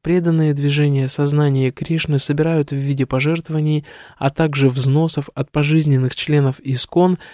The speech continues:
используются исключительно для развития движения сознания Кришны по всему миру. Преданные в сознании Кришны берут у других деньги на служение Кришне, а сами довольствуются просадом Кришны и тем, что он дает им для своих нужд.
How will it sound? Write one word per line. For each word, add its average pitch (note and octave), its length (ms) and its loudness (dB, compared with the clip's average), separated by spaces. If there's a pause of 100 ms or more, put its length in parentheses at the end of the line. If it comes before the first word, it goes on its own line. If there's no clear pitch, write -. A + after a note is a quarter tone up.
(220)
используются D3+ 880 2
исключительно D3+ 1000 -2
для C#3 220 2
развития D3 560 0
движения C#3+ 640 2
сознания C3 640 0
Кришны E3+ 420 -2
по C#3+ 140 -4
всему C#3 340 0
миру. C3+ 440 0 (1000)
Преданные C3+ 640 2
в - 40 -8
сознании C3+ 560 0
Кришны F3 460 -2
берут D3+ 380 0
у C#3+ 80 -2
других C#3 420 0
деньги D3 320 0
на C3+ 140 0
служение C3 640 -2
Кришне, D#3+ 580 -4 (380)
а B2+ 160 0
сами F#3+ 340 0
довольствуются D3+ 800 0
просадом F3 560 -2
Кришны E3+ 600 -2
и C#3+ 160 -2
тем, F#3+ 280 -2
что - 260 -6
он D3 220 -2
дает C#3 340 0
им D#3+ 80 -2
для C3+ 160 -2
своих C3+ 400 -4
нужд. C3+ 400 -2